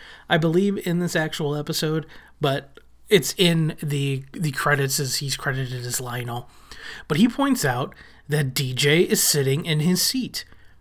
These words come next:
And we find out that the airline had accidentally booked multiple people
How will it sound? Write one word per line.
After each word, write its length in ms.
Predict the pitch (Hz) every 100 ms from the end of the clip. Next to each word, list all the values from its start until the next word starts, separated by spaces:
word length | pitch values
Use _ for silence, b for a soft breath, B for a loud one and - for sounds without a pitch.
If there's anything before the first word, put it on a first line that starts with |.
| _ -
And 120 | 143
we 60 | 135
find 280 | 160 175
out 200 | 170 160
that 80 | 160
the 140 | 143 160
airline 460 | 147 147 143 143
had 160 | 139 139
accidentally 760 | 151 147 - - 151 147 147 147
booked 400 | 131 131 131 147
multiple 420 | 135 139 - 190
people 520 | 165 147 143 139 135